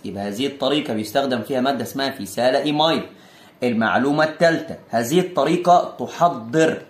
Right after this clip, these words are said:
البرايمري مين؟ أمين الأليفاتي فقط، لا تحضر الأروماتي. الأروماتي يا دكتور اللي هو الأنيلين،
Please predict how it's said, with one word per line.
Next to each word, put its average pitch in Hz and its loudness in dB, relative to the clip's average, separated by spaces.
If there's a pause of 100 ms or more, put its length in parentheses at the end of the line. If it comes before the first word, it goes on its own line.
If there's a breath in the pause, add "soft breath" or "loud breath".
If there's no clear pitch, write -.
(100)
البرايمري 143 2
مين؟ 147 0 (520 soft breath)
أمين 190 2 (520 loud breath)
الأليفاتي 185 4
فقط، 185 2 (580 loud breath)
لا 165 6
تحضر 170 2
الأروماتي. 143 0 (160)
الأروماتي 123 0
يا 117 -4
دكتور 131 -6
اللي 131 -2
هو 120 0
الأنيلين، 120 0